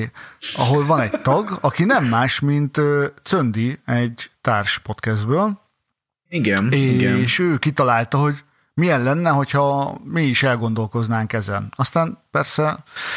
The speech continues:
Speaker 1: jót kacagtunk rajta, hogy ja, persze, de Czöndi odáig pörgette a témát, hogy rávette az önkéntes tűzoltókat, hogy táncoljanak.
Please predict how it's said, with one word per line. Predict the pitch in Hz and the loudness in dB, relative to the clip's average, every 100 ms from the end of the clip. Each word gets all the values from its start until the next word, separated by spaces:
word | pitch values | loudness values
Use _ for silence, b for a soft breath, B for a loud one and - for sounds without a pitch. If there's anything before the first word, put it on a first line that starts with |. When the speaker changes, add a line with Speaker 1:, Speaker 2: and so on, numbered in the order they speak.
| B B B - | B B B -2
Speaker 1:
jót | 135 196 - | 0 2 0
kacagtunk | 156 131 - 131 117 | 0 0 -2 -2 0
rajta, | 120 120 123 | 0 0 0
hogy | 120 | 0
ja, | 123 131 | 2 0
persze, | - 110 104 - 151 226 185 | 0 -2 -2 0 0 0 -4
de | 143 - | -2 0
Czöndi | 294 277 131 | 2 2 2
odáig | 165 127 110 113 | 2 2 0 -2
pörgette | 131 113 107 - 110 | -2 -2 -4 -4 -6
a | |
témát, | - 135 160 180 - | -2 0 2 0 0
hogy | 160 160 156 - - | 0 0 -2 -8 -6
rávette | 170 175 104 - 120 | 0 0 0 -4 -2
az | 113 | 0
önkéntes | 113 117 110 - | -2 -2 -4 -2
tűzoltókat, | 123 110 113 123 110 | -2 0 -2 -2 -2
hogy | 110 | -4
táncoljanak. | - 104 101 - 104 101 101 | 0 0 0 -6 -4 -4 -6